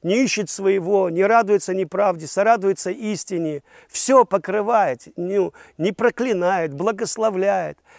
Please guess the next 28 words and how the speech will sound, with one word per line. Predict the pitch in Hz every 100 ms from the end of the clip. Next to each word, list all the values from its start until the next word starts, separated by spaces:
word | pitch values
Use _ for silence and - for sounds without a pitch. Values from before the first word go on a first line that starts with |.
| - _
И | 185 165
Библия | 143 165 190 175 175 170
говорит, | 175 175
что | - 190 175
Бог | 143 180 233 208
есть | 170 160 247 254 -
любовь, | 247 226 285 170
это | 190 214
наш | 240 254 202
Бог. | 196 277 196 123 - _ _ - -
И | 214
кажется, | 190 226 240 196 175 -
вот | 190 165
Он | 214
вроде | 208 226 190
уступает, | 220 - 233 208 143 160 160 -
и |
кра-, | 165 208 240
и | 214
кажется, | - 247 214 208 -
Он | 208 196 - - _
должен | 160 165 208 208 175
проклясть | 202 208 214 208 -
нечестивого, | 208 226 - - 196 190 185 175 180
а | 160 190
Он, | 214 208
наоборот, | 202 185 208 202
благословляет. | 165 196 175 - 185 151 160 175 156